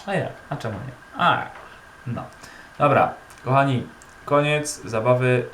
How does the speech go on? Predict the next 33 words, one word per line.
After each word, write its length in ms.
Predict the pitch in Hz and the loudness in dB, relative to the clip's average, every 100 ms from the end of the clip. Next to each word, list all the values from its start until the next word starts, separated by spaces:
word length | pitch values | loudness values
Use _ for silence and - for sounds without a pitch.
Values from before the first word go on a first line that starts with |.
| - | -4
E, 540 | 107 104 104 104 101 110 | 0 4 4 4 0 -2
życzę 220 | 123 120 | -4 -2
wam, 300 | 113 107 92 - - | -2 -4 -6 -10 -8
e, 560 | 107 104 101 107 - | -6 -6 -6 -8 -6
udanego 360 | 120 123 123 113 | 0 2 2 2
dnia. 420 | 107 123 135 135 | 0 2 4 2
Ja 300 | 117 113 113 | 0 0 0
w 80 | 110 | -2
tej 120 | - | -6
chwili 260 | 101 - 107 | -12 -8 -8
udam 280 | 98 107 104 | -4 -4 -6
się 120 | 104 | -8
na 180 | 98 92 | -10 -10
spoczynek, 560 | - 110 131 127 123 | -8 -6 -2 -2 -2
zasłużony 480 | - 107 - 101 95 | -6 -12 -12 -12 -10
zresztą. 540 | 110 127 123 117 117 120 - - - - - - - | -6 -6 -6 -4 -4 -6 -12 -20 -20 -20 -20 -20 -4
E, 360 | 113 110 110 - | 0 2 2 0
i 180 | 131 139 | -2 -2
widzimy 380 | 123 104 101 | -4 -4 -6
się 240 | 107 110 127 | -6 -4 -2
jutro. 400 | 156 165 - - - - - - - - | -4 -6 -8 -10 -12 -20 -20 -20 -20 -12
Cieszę 300 | - 123 143 | -8 -8 -8
się 120 | 113 | -10
bardzo, 300 | 107 95 107 | -10 -10 -10
że 100 | 120 | -10
się 120 | 104 | -12
z 60 | 95 | -12
wami 220 | 95 - | -12 -10
znowu 300 | 113 - 117 | -10 -12 -8
zobaczę. 420 | 131 135 - - - - - - - - | -4 -4 -4 -8 -18 -20 -20 -20 -20 -8
Bardzo 460 | 87 98 107 120 131 | -2 0 -2 -4 -6
się 160 | - | -8
cieszę. 340 | 123 - - | -12 -12 -16